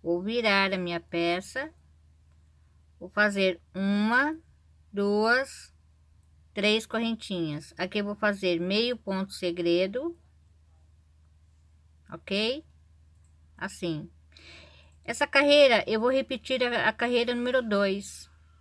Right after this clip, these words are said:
tá bom? Então, olha só, eu vou vir aqui na correntinha, tá?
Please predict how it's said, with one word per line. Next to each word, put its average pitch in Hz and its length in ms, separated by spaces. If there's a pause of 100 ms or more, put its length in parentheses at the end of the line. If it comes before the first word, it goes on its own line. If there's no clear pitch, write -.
(240)
tá 175 80
bom? 254 380 (760)
Então, 226 200
olha 240 240
só, 165 400
eu 185 100
vou 214 180
vir 254 200
aqui 220 340
na 208 100
correntinha, 226 960 (920)
tá? 208 340